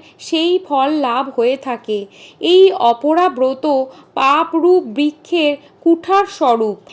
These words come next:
এই ব্রত পালন না করে যে ব্যক্তি জীবন ধারণ করে, জলে বুদবুদের মতো তার জন্মমৃত্যুতেই কেবল সার হয়। অপরা একাদশীতে উপবাস করে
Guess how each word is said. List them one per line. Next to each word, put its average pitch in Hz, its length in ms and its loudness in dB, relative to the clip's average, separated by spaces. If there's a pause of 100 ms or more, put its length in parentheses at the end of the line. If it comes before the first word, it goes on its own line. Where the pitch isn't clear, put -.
এই 302 320 0
ব্রত 262 480 0
পালন 269 380 -2
না 247 460 -4
করে 277 360 -2 (260)
যে 311 320 -2
ব্যক্তি 277 520 -4
জীবন 277 540 -4
ধারণ 269 440 -2
করে, 269 380 -2 (340)
জলে 294 380 0
বুদবুদের 302 680 -4
মতো 320 340 -4
তার 269 340 -4
জন্মমৃত্যুতেই 320 1300 -2
কেবল 285 380 -2
সার 262 480 -6
হয়। 208 360 -4 (320)
অপরা 330 460 0
একাদশীতে 285 880 -4 (240)
উপবাস 302 640 -4
করে 302 460 -2